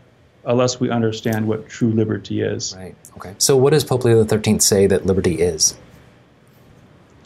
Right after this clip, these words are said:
Speaker 1: Well, we'll give a few quotes from, we'll begin with Libertas and give us some, a few quotations. He tells us that, that liberty is the highest of natural endowments,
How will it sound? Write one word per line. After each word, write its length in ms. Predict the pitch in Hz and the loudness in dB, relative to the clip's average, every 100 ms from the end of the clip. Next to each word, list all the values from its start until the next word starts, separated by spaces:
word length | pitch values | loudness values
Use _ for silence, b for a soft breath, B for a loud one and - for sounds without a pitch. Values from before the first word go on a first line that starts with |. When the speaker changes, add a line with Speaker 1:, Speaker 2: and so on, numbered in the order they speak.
| B B B B | B B B B
Speaker 1:
Well, 80 | 147 | 2
we'll 120 | 147 | 2
give 180 | 147 202 | 4 2
a 40 | 185 | 2
few 160 | 180 | 0
quotes 400 | - 190 175 - | 0 0 0 0
from, 440 | - 170 139 123 110 _ | -2 0 0 -2 -8 _
we'll 140 | 117 120 | -6 -6
begin 360 | 120 117 147 | -4 0 2
with 140 | 127 113 | 2 0
Libertas 560 | 131 131 123 120 127 | 0 0 -2 -2 -2
and 100 | 127 | -4
give 80 | 120 | -6
us 120 | 113 | -6
some, 240 | - 110 110 | -4 -6 -8
a 40 | 117 | -10
few 140 | - | -8
quotations. 800 | 139 127 123 131 - 117 127 143 - b b b b | -6 -4 -2 -2 -2 -2 -2 -4 -14 b b b b
He 120 | - 131 | -6 -2
tells 320 | 156 180 139 | 2 0 0
us 200 | 139 - | -4 -2
that, 380 | 120 117 - 135 | -4 -4 -8 -10
that 200 | 120 135 | -8 -4
liberty 800 | 127 147 165 160 - 135 160 202 - - | 0 2 2 -2 -2 -4 -4 -6 -10 -12
is 160 | - 117 | -8 -4
the 100 | 120 | -4
highest 840 | 117 - 147 156 156 170 175 - _ _ - | -6 -6 -4 -2 -4 -6 -10 -18 _ _ -10
of 160 | 117 | -8
natural 640 | 110 113 123 139 - 139 123 | -4 -2 -2 -4 -8 -6 -4
endowments, 840 | 113 110 107 104 113 180 - - | -2 -2 -2 -4 -6 -6 -8 -12